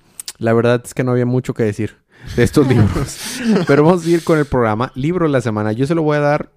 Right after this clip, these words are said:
Speaker 1: a Ocean Master, eh, porque, eh, de todos fue el que más tuvo, de hecho, una historia. A pesar que Ocean Master ya sabemos que es un narcisista, pero me gustó y el arte de Ocean Master estuvo chido. Eh, Sergio, libro de la semana.
Speaker 2: Se lo voy a dar a Superman porque,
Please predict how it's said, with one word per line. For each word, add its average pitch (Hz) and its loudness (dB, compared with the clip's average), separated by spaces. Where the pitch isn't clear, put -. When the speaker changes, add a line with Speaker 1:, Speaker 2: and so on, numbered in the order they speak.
Speaker 1:
a 113 -4
Ocean 120 -4
Master, 117 -6
eh, 104 -4
porque, 107 -6
eh, 120 -10
de 117 -4
todos 170 0
fue 151 -2
el 139 -8
que - -6
más 123 -4
tuvo, 139 -2
de 123 -2
hecho, 131 -4
una 123 2
historia. 143 0
A - -10
pesar 113 -2
que - -6
Ocean 123 -2
Master 123 -2
ya 120 2
sabemos 151 0
que - -4
es - -10
un 135 -2
narcisista, 131 -6
pero - -8
me 110 -6
gustó 117 -2
y 156 0
el 123 0
arte 143 -2
de 117 -2
Ocean 113 -4
Master 110 -10
estuvo 98 -14
chido. - -18
Eh, 110 0
Sergio, 120 -6
libro 113 -4
de 110 -2
la 104 -8
semana. 95 -10
Speaker 2:
Se 185 -12
lo 196 -6
voy 202 -4
a 226 -4
dar 233 -2
a 240 -4
Superman 175 -6
porque, 127 -10